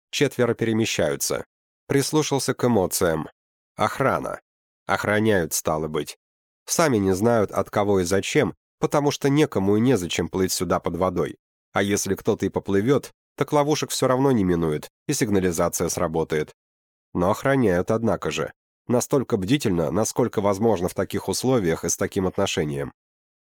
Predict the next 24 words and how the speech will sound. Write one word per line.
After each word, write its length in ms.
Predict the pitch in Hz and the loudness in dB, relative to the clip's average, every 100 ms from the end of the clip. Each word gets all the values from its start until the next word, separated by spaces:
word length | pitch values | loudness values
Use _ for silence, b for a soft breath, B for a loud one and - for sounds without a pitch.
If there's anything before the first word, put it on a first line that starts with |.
| _ | _
Увидеть, 480 | 117 113 156 131 - | 0 2 2 0 0
не 100 | 113 | -2
всплывая, 640 | - - 110 139 151 82 | -2 -2 2 4 2 0
чем 260 | - 110 87 | -2 -2 0
вооружена 540 | 90 87 87 90 90 | 0 0 -2 0 0
охрана, 440 | 90 - 147 139 123 _ _ _ | 0 0 2 2 0 _ _ _
Тир 240 | - 135 | 0 2
не 140 | 123 | 4
мог. 340 | 123 104 82 - _ _ _ _ _ _ _ | 4 2 0 -8 _ _ _ _ _ _ _
О 100 | 110 | -2
чем 200 | - 107 | 2 2
он 100 | 95 | 0
сейчас 400 | 101 104 107 92 | -2 -2 -2 0
жалел, 400 | 87 135 170 113 - _ _ | 0 2 2 0 -4 _ _
так 160 | - - | -2 0
это 220 | 156 131 | 0 0
об 120 | 117 | 2
отсутствии 480 | 123 - 123 - 120 | 0 -2 -2 -2 -2
связи. 540 | - 110 80 73 - - _ _ _ _ _ _ | 0 0 0 -2 -10 -14 _ _ _ _ _ _
Магия, 480 | 107 139 170 104 85 | -2 0 2 2 2
которой 380 | - 104 107 101 | 2 0 2 2
было 260 | 95 101 92 | 4 2 2
напичкано 500 | 104 117 98 101 92 | 0 -2 -2 -2 -2
подземелье, 720 | 98 87 101 107 80 71 | -2 0 2 2 0 -4